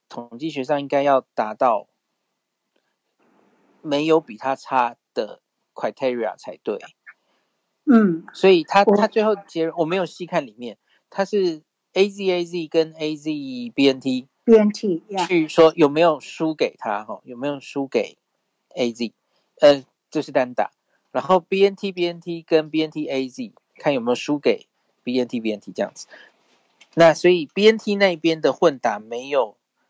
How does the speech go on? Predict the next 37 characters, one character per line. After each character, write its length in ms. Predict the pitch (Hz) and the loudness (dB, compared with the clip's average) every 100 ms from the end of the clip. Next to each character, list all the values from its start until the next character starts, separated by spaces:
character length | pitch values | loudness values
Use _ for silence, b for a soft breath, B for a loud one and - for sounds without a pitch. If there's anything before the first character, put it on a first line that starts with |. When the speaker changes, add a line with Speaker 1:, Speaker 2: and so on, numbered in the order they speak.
| - | -6
Speaker 1:
达 180 | 120 120 | -4 -2
到 320 | 139 127 113 _ | -2 -4 -8 _
那 140 | 139 | -18
个 360 | 117 110 104 147 _ _ _ _ _ _ _ _ _ _ _ _ - | -8 -8 -8 -18 _ _ _ _ _ _ _ _ _ _ _ _ -20
比 140 | 113 | -18
他， 380 | - 127 127 127 _ _ _ - _ _ - | 2 4 4 2 _ _ _ -20 _ _ -6
呃， 60 | 135 | 0
就 120 | 151 | 2
反 200 | 143 151 | 6 4
正 120 | 190 - | 2 -6
一 80 | 185 | -2
边 180 | 185 | -2
没 160 | 175 131 | 0 -4
达 220 | 123 117 | 0 0
到， 220 | 135 113 | 2 -2
可 120 | - 117 | -2 -14
是 240 | 143 139 _ _ _ _ _ _ _ - | -14 -14 _ _ _ _ _ _ _ -8
A 240 | 156 165 165 | -4 -2 -4
Z、 420 | 165 _ 175 147 | -12 _ -6 -6
B 180 | 139 139 | -2 -2
N 140 | 131 | -2
T 220 | 135 131 | -6 -10
是 200 | - 135 | -6 -8
有 240 | 120 113 - | -4 -4 -6
达 160 | 101 - | -10 -4
到 200 | 110 - | -2 -4
的。 120 | _ _ _ _ _ _ - | _ _ _ _ _ _ -4
Speaker 2:
嗯， 260 | 247 208 - | 0 0 0
嗯， 240 | 220 190 226 | -2 -2 -2
嗯。 280 | 190 175 - - | -2 -2 -8 -10
Speaker 1:
Yeah， 160 | 135 120 - | -8 -6 0
大 100 | 165 | 2
概 200 | 147 131 | 4 6
是 100 | 240 | 4
这 100 | 104 | 4
样 100 | - | -10
子。 140 | - | -20